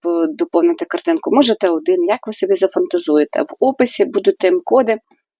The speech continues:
де ви зможете перелистнути, да, на другий варіант. Перший — це другий. Настраюйтесь, ставте на паузу, кому потрібно, а я буду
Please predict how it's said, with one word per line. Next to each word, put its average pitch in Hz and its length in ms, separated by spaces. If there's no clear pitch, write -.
де 190 80
ви 190 100
зможете 202 520
перелистнути, 185 680
да, 180 160
на 185 120
другий 190 280
варіант. 165 360
Перший — 233 520
це 220 260
другий. 175 600
Настраюйтесь, 262 840
ставте - 480
на 165 120
паузу, 269 340
кому 220 200
потрібно, 202 440
а 202 80
я 208 160
буду 339 340